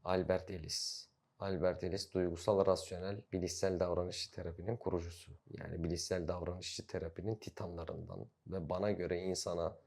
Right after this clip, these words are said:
muhtemelen insana en fazla faydayı yaratmış terapist. Yani hem görüşleriyle hem anlayışıyla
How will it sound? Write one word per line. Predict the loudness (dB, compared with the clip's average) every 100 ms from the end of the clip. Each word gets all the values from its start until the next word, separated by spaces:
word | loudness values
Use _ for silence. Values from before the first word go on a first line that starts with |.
| 2
muhtemelen | 2 4 4 8 8 8 2 -8 -6
insana | 0 0 2 2 2
en | 2 2 4 4 2 -2
fazla | 0 2 4 2
faydayı | 4 2 4 4 4
yaratmış | 0 -4 -8 -12
terapist. | -8 -8 -8 -12 -12 -14 -20 _ -12
Yani | -8 -6 -6 -6 -6
hem | 2 4 6
görüşleriyle | 4 4 0 0 0 0 -2
hem | -4 -6 -6
anlayışıyla | -8 -4 -2 -2 0 2 2 2 0